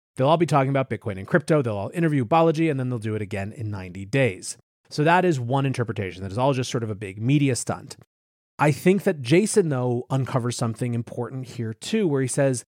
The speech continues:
"I won't even be mad if Balaji comes out three months from now to say the bet was a social experiment. He got all of you to talk about hyperinflation and crypto's mission with urgency again." And I think this is sort of the closest to my sense that I've seen as well.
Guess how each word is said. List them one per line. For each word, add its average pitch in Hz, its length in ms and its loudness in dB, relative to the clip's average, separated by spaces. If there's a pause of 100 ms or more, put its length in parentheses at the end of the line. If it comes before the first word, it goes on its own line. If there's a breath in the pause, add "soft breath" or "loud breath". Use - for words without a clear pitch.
(140)
"I 151 80 4
won't 247 160 4
even 214 180 0
be 185 140 0
mad 175 400 2
if - 120 -2
Balaji 151 320 2
comes 151 200 0
out 156 160 2
three 160 160 2
months 170 200 0
from 151 100 -4
now 139 100 2
to 127 60 -4
say 143 140 2
the 135 100 -4
bet 123 180 -6
was 156 120 -6
a 160 60 -6
social 123 340 -6
experiment. 180 600 2 (140)
He 156 100 2
got 139 320 4
all 202 300 8
of 185 80 4
you 160 100 0
to 160 100 -4
talk 123 280 0
about 131 200 0
hyperinflation 117 800 -2
and 135 140 -8
crypto's 113 340 -6
mission 160 380 2
with 127 200 -8 (140)
urgency 147 640 0
again." 92 420 -6 (400)
And 151 220 2
I 196 220 6
think 208 360 2
this 139 280 2
is 123 240 -2
sort 143 200 2
of 127 120 0
the 123 100 -4
closest - 800 0
to 131 500 0
my 131 440 2
sense 120 460 -2
that 117 180 -2
I've 110 240 -2
seen 110 420 -6
as 101 240 -8
well. 95 380 -2